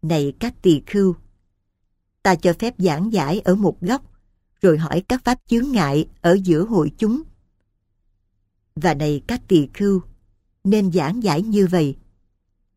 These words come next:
Trước tiên, nên bảo chọn vị thầy tế độ. Sau khi đã bảo chọn vị thầy tế độ rồi, nên chỉ y bác. Đây là bình bát của cô.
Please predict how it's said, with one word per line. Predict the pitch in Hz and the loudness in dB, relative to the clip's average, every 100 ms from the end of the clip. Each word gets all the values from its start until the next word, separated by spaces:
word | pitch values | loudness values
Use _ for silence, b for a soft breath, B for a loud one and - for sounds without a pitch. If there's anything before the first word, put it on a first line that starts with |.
| _ _ _ _ _ _ _ _ - | _ _ _ _ _ _ _ _ -2
Trước | 247 - | -2 0
tiên, | - 208 190 180 _ _ _ _ | 0 2 2 -2 _ _ _ _
nên | 185 202 180 | 0 2 0
bảo | 147 170 | -2 -6
chọn | 220 185 156 156 | -4 -2 -2 0
vị | 160 | 0
thầy | 143 170 139 | 0 -4 -4
tế | - 226 269 | -2 -2 0
độ. | 190 139 147 _ _ _ _ _ _ _ _ _ _ _ _ _ _ _ _ _ | -2 -2 -6 _ _ _ _ _ _ _ _ _ _ _ _ _ _ _ _ _
Sau | _ - 214 - | _ -4 -2 0
khi | 202 190 | 2 2
đã | 170 196 | 2 0
bảo | 180 160 | -2 -4
chọn | 220 180 139 151 | -4 -4 -2 0
vị | 170 143 | 0 0
thầy | 170 147 | -2 -2
tế | - 214 | -4 -4
độ | 269 165 143 156 | 0 0 0 -2
rồi, | 175 151 143 _ _ _ _ - | -2 -2 -6 _ _ _ _ -2
nên | 190 185 | 0 0
chỉ | 175 180 170 | 0 0 0
y | - 196 | 0 0
bác. | 190 226 302 _ _ _ _ _ _ _ _ _ _ _ _ _ | 0 -4 -8 _ _ _ _ _ _ _ _ _ _ _ _ _
Đây | 180 196 | 0 2
là | 180 147 | 2 0
bình | 160 156 | 0 -2
bát | 175 233 - | -6 -4 0
của | 185 - | 0 0
cô. | 196 196 185 | 0 0 0